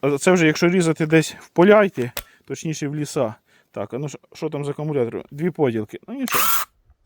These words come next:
Ого. Ну нічого так ріже. В общем, народ, будемо тестувати. Зараз, мабуть, поїду в ліс,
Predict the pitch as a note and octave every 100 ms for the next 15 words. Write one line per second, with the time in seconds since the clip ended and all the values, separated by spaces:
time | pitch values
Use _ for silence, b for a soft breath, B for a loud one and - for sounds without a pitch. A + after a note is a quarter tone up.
0 | - - - D#3+ D#3+ F3 G3+ G#3+ - _
1 | _ _ C3+ D#3+ F3 - G4+ G#4+ - B3+
2 | A#3+ A3+ - - _ _ _ _ - G#3
3 | C4 B3+ A#3 A3 B2+ A2 C3 E3 A3 C4
4 | A#3+ - A3+ C3+ A#2 D3 F#3+ G3 G3 G3
5 | G3+ G#3 G3+ G#3 D4+ -